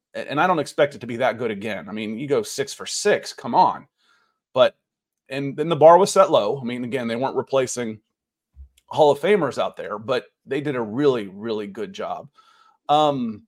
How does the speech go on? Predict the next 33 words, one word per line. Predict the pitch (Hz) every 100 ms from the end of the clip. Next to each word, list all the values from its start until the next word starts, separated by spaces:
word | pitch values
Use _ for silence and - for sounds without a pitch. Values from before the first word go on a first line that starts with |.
| _ _ _ -
you | 170
know, | 147
and | 143
J | 165
B | 151 151
coming | 147 147
in | 139
and | 135
saying | 131 123
Shanahan | 113 139 127 127
is | 117
a | 110
great | 123 120
overall | 117 117 107
team, | - 180 139
though, | 113
when | 110
I | 107
was | 104
talking | - 110 110
about, | 107 104 98
you | 104
know, | 98
being | 95 139 123
able | 117
to | 110
flush | - - 127 - - -
three | 117 127
first | 113 113 107
rounders | 110 113 113 110
down | - 110
the | 104
drain. | 95 120 127 160 90